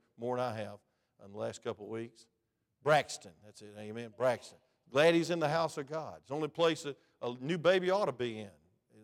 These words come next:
is the house of God, raised in the nurture and admonition of the Lord. And so, but thank God somebody gave him a chance to live.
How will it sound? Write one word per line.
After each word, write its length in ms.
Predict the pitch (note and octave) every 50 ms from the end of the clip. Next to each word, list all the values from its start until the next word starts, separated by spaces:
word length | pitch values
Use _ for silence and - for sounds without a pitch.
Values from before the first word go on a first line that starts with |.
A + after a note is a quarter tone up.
| A2+ A#2+ A2+
is 60 | A2
the 80 | B2
house 320 | C3 C#3 D#3+ F3 F#3 F3 F3+
of 120 | E3+ D#3+
God, 220 | F#3 G3 G3+ D3+ G#2 _ _ _ _ _ _ _ _ _ _
raised 500 | B2 D3 F3 G3 G#3+ G#3+ G#3 F3+ D#3 F3+
in 100 | F#3 E3+
the 80 | D#3+
nurture 360 | E3+ F3+ F#3+ G#3 G3 - F3
and 80 | F3 F3+
admonition 380 | F#3 F#3 F3+ F#3 F#3 E3+ F3 F3+
of 80 | F3+
the 60 | F3+
Lord. 260 | F#3+ F#3+ E3+ A#2 G2 E2 _ _ _ _ _ _ _ _ _ -
And 80 | C3+
so, 220 | - D#3+ F3+ F3+ E3+
but 300 | D3+ D#3+ D#3+ D#3 D3+ -
thank 220 | F#3 A3 A#3 F#3
God 260 | D#3 F#3+ A3+ G#3+ E3+
somebody 320 | - F#3+ G3+ G3+ G3+ F#3 F3
gave 180 | E3 G3 G3+
him 80 | F3+ E3
a 40 | C#3
chance 280 | - G3 G#3+ G3+ - -
to 100 | D#3+ D#3+
live. 340 | F3 G#3 B3 G#3+ B2+ G2